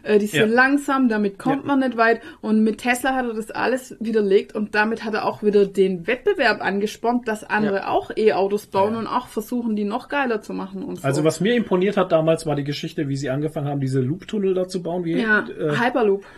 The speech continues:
Speaker 2: Hyperloop-Tunnel zu bauen und
Speaker 1: Nee,
Speaker 2: haben dann
Speaker 1: also
Speaker 2: gezeigt, dass sie aus den, aus den Schmodder, aus den Dreck, den sie da rausbaggern,
Speaker 1: Ach so, ja.
Speaker 2: machen sie gleich sofort, äh, Ziegelsteine
Speaker 1: Ach so.
Speaker 2: und
Speaker 1: Nee, das
Speaker 2: die
Speaker 1: ist was anderes, was du meinst. Die, die Tunnel unter New York oder L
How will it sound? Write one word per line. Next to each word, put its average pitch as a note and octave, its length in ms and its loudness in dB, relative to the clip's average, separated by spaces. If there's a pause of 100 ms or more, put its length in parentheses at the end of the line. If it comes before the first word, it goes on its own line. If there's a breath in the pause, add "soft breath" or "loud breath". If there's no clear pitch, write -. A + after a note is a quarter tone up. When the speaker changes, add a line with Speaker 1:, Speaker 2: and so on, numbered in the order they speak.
(140 loud breath)
Speaker 2:
Hyperloop-Tunnel F#3 720 0
zu E3+ 180 -6
bauen D#3+ 320 0 (320 loud breath)
und D3+ 320 0 (200 soft breath)
Speaker 1:
Nee, A3 80 -2
Speaker 2:
haben D3 140 2
dann F3 120 6
Speaker 1:
also F3 80 4
Speaker 2:
gezeigt, E3+ 320 2
dass F#3 100 0
sie F3+ 120 4
aus E3 140 2
den, D#3 280 2
aus D3+ 160 2
den D#3 100 -2
Schmodder, D#3 380 2
aus F#3 120 0
den E3 140 2
Dreck, C#3 280 -2
den G3 140 2
sie F3+ 120 4
da D3+ 140 6
rausbaggern, F3 720 2
Speaker 1:
Ach - 40 6
so, A3 120 4
ja. F3 80 6
Speaker 2:
machen F3+ 140 2
sie E3+ 240 0
gleich E3 360 2
sofort, G3+ 680 2
äh, D#3+ 360 6
Ziegelsteine A3 800 2
Speaker 1:
Ach G3+ 40 0
so. C4+ 120 4
Speaker 2:
und B3+ 140 -2 (340)
Speaker 1:
Nee, A3+ 100 0
das A#3 80 2
Speaker 2:
die G3+ 80 2
Speaker 1:
ist - 60 -10
was A3+ 140 -8
anderes, A3 520 -6
was G#3+ 160 -12
du A3 100 -10
meinst. G#3+ 380 -8 (360 loud breath)
Die, A3+ 380 2
die G#3+ 240 0
Tunnel C4+ 320 2 (300)
unter A#3 520 2
New A3 300 0
York A#3+ 320 -2
oder B3 180 -4
L A3 120 -2